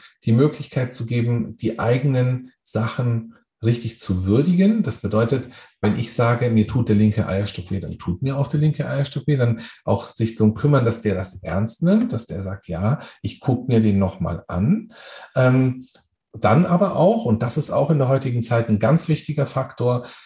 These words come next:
der Wissenschaft und dem wissenschaftlich arbeitenden Arzt dann auch Vertrauen schenken. Wenn er dann sagt, „Nee, du, aus meiner Sicht ist heute kein Grund,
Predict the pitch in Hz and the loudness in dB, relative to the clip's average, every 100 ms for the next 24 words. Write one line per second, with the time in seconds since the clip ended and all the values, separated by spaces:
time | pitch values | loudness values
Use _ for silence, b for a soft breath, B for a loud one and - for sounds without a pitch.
0 | B 110 110 143 - 170 - 165 175 - | B 0 2 2 2 2 4 4 2 -6
1 | - b b b 113 113 113 - 90 87 | -20 b b b 2 2 2 -2 -2 0
2 | 117 - 113 113 107 - 107 - - 104 | 0 -2 -2 -4 -6 -6 -10 -6 -2 0
3 | 107 95 95 90 90 92 101 - 127 110 | 2 0 -2 -4 -6 -8 -8 -6 -4 -2
4 | 117 170 - 135 113 98 92 90 - - | -2 -4 0 2 2 2 -4 -12 -14 -18
5 | B B B - 95 107 123 113 110 113 | B B B -4 0 2 2 2 2 2
6 | 117 135 - - 101 - 113 147 147 113 | 0 0 -4 -12 -12 0 2 4 2 -4
7 | - - 101 127 165 - - 156 185 123 | -8 -2 0 2 0 -4 0 4 4 4
8 | 98 127 143 | 2 0 -2